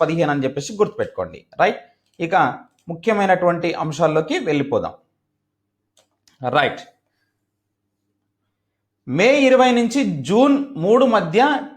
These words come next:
టీఎస్ టెట్ నోటిఫి-, ఆ, టెట్ పరీక్షలు అయితే ఉండబోతున్నాయి. So నిన్న టెట్ నోటిఫికేషన్ రిలీజ్ కావడం జరిగింది. ఈ నెల ఇరవై ఏడు నుంచి మరి ఏప్రిల్ పది వరకు దరఖాస్తులు స్వీకరించనున్నారు. నోటిఫికేషన్ రిలీజ్ చేశారు.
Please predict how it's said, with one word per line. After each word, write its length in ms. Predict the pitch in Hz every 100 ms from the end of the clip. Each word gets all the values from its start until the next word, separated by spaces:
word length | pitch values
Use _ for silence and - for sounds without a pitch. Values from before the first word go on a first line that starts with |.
| -
టీఎస్ 580 | 226 254 247 254 240 131 - - _
టెట్ 380 | 208 233 - 294
నోటిఫి-, 360 | 247 233 - 165
ఆ, 220 | 160 151
టెట్ 240 | - 277
పరీక్షలు 360 | 254 240 - 214
అయితే 140 | 196
ఉండబోతున్నాయి. 640 | 214 175 170 135 110 95 78
So 260 | - 160 156
నిన్న 400 | 165 160 160 - - -
టెట్ 200 | 175 175
నోటిఫికేషన్ 640 | 202 202 - 208 202 190
రిలీజ్ 320 | 160 185 185
కావడం 320 | 202 180 180 180
జరిగింది. 580 | 180 170 180 311 - - _
ఈ 140 | 160 214
నెల 380 | 233 240 170 - - _
ఇరవై 360 | 151 185 208 269
ఏడు 220 | 269 262
నుంచి 640 | 233 220 196 - 294 277 - -
మరి 280 | 185 190 156
ఏప్రిల్ 480 | 170 - 240 240
పది 160 | 220 190
వరకు 280 | 180 185 180
దరఖాస్తులు 600 | 143 151 165 196 196 202
స్వీకరించనున్నారు. 1080 | 190 196 196 202 190 202 196 190 185 190 233 _ _ _
నోటిఫికేషన్ 720 | 147 202 220 220 233 226 214 151
రిలీజ్ 360 | 165 208 190
చేశారు. 540 | 202 196 202 185 202